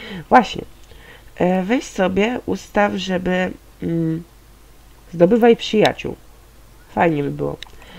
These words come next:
A ty w tym czasie mogłabyś pomalować. Mm,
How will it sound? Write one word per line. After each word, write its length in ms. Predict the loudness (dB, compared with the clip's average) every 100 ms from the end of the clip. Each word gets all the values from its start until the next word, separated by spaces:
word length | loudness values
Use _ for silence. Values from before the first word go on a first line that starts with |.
| -16 -8
A 120 | -8
ty 280 | 0 0 2
w 60 |
tym 220 | -2 -4
czasie 300 | -4 -8 -4
mogłabyś 400 | -6 -4 -4 -4
pomalować. 760 | -4 -2 0 0 0 -6 -16 -20 -20 -20 -20 -18 -18 -18 -20 -20 -10
Mm, 260 | -6 -6